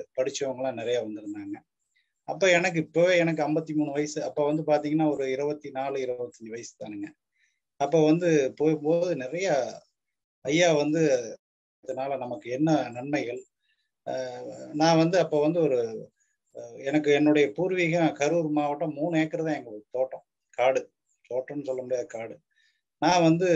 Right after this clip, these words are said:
திருமணம் ஆனது பல்லடம் பக்கத்துல வாவிபாளையம், கொசவம்பாளையம். அங்க வந்து, அதாவது எல்லாருமே வந்து அந்த meeting, ஐயா meeting அதை பார்த்ததுக்கு அப்புறம்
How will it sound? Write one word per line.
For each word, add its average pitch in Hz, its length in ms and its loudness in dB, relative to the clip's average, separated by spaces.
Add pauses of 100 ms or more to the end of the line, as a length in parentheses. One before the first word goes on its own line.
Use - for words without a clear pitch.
(140)
திருமணம் 180 460 2
ஆனது 156 240 4
பல்லடம் 143 640 0
பக்கத்துல 143 400 -4
வாவிபாளையம், 135 640 2
கொசவம்பாளையம். 107 680 -4 (880)
அங்க 165 240 4
வந்து, 165 280 4 (540)
அதாவது 165 420 0
எல்லாருமே 175 460 2
வந்து 170 320 -2 (720)
அந்த 151 280 2
meeting, 190 360 2
ஐயா 170 280 4
meeting 165 340 0
அதை 151 160 2
பார்த்ததுக்கு 151 1080 -2
அப்புறம் 147 380 -2